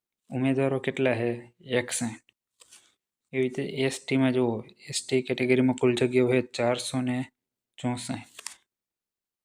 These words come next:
બે દિવસ પછી કેટલી જગ્યાઓ બાકી છે? ચારસો ને એકસઠ. અને કેટેગરી મુજબ કેટલા ઉમેદવારો છે? એકત્રીસ.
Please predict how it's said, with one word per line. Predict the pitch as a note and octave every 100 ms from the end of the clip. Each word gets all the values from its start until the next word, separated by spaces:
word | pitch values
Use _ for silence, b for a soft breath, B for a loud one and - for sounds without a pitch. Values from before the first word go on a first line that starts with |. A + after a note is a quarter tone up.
| _
બે | B2+ B2+ C3
દિવસ | B2+ B2+ -
પછી | C3 - C3
કેટલી | C3+ C3+ C3+
જગ્યાઓ | C3 A#2+ B2+ B2
બાકી | B2 A#2+ A#2+
છે? | A#2
ચારસો | A2 A#2+ A#2 - A#2+
ને | A#2+ B2 A#2+ - _ _
એકસઠ. | C#3 A#2+ - A2+ A2 _ _ _ _ -
અને | B2 A#2
કેટેગરી | A#2+ B2 C3 B2+ C3
મુજબ | B2+ B2+ B2+ B2
કેટલા | C3 C#3
ઉમેદવારો | C3 C3 B2 A#2+ A#2 A2+
છે? | A2 A2+ - _ _ _ -
એકત્રીસ. | B2+ B2 A2+ G#2+ G#2+ G2